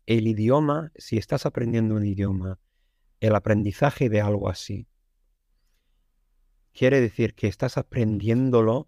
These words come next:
hasta un cierto punto que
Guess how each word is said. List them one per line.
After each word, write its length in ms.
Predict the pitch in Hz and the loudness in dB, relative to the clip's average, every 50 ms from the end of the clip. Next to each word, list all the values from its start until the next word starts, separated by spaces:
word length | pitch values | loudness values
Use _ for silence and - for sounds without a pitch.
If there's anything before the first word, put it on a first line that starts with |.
| _ _ | _ _
hasta 500 | - 117 - - - _ - - 104 101 | -8 -8 -8 -8 -10 _ -4 -4 -2 -2
un 360 | 101 101 104 120 143 156 151 | -2 -2 0 0 0 -2 -4
cierto 520 | - _ - 151 156 151 143 - - 131 - | -6 _ -2 0 0 0 0 0 -4 -4 -4
punto 640 | _ - 139 139 131 123 - - 117 117 123 147 - _ _ _ _ _ _ _ _ _ _ _ _ _ _ _ _ _ _ _ _ _ _ _ _ _ _ _ _ _ _ _ | _ -2 0 0 0 0 0 0 0 0 0 -2 -6 _ _ _ _ _ _ _ _ _ _ _ _ _ _ _ _ _ _ _ _ _ _ _ _ _ _ _ _ _ _ _
que 280 | - - 101 65 - | -2 0 0 0 -2